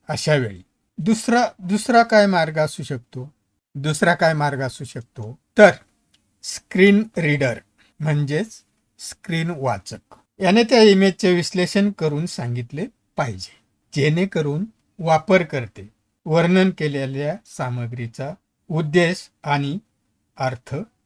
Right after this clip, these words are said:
समजू शकतात. पुढील ऑप्शन आहे नॅव्हिगेशन पान आणि त्यासाठी इथे आपण एक, अ, डॉक्युमेंट घेतलेलं आहे. हे डॉक्युमेंट वापरून आपण नॅव्हिगेशन पानचा अर्थ समजून घेणार आहोत. नॅव्हिगेशन पान म्हणजे हे एक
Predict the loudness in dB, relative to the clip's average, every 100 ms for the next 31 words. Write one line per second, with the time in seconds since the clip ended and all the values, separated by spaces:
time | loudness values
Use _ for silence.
0 | _ -4 -2 0 -2 -4 -6 -14 -20 -20
1 | _ -4 2 4 4 2 -2 -2 -2 -4
2 | -6 -12 -12 -8 -6 -4 -6 -4 -6 -6
3 | -8 -8 -10 -10 -16 -12 -12 -8 -8 -6
4 | -8 -8 -14 -10 -10 -8 -8 -8 -10 _
5 | -12 -10 -8 -12 -16 _ _ _ _ _
6 | _ _ _ -6 -4 0 0 0 -4 -6
7 | -6 -4 -4 -6 -14 _ _ _ 0 2
8 | -2 -4 -6 -4 -6 -10 _ _ -2 -2
9 | 0 -4 -2 -4 -4 -6 -4 -4 -4 -4
10 | -6 -6 -6 -8 -10 -14 _ _ _ -6
11 | -6 -6 -6 -8 -6 -8 -10 -8 -6 -6
12 | -6 -8 -10 -14 -16 -20 _ _ -6 0
13 | 2 4 4 2 4 2 2 0 0 -2
14 | -4 -4 -6 -4 -6 -8 _